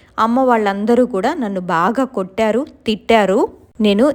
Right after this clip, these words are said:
ఎంత ఇబ్బంది పడ్డా గాని వాళ్ళైతే నమ్మలేదు, యాక్షన్ చేస్తున్నాననే అనుకున్నారు. ఇంకా మా నాన్న ఏమనుకున్నాడంటే,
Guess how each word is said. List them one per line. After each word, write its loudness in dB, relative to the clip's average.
ఎంత 4
ఇబ్బంది 2
పడ్డా -2
గాని -4
వాళ్ళైతే -2
నమ్మలేదు, -2
యాక్షన్ -2
చేస్తున్నాననే -2
అనుకున్నారు. 0
ఇంకా 4
మా 4
నాన్న 2
ఏమనుకున్నాడంటే, 0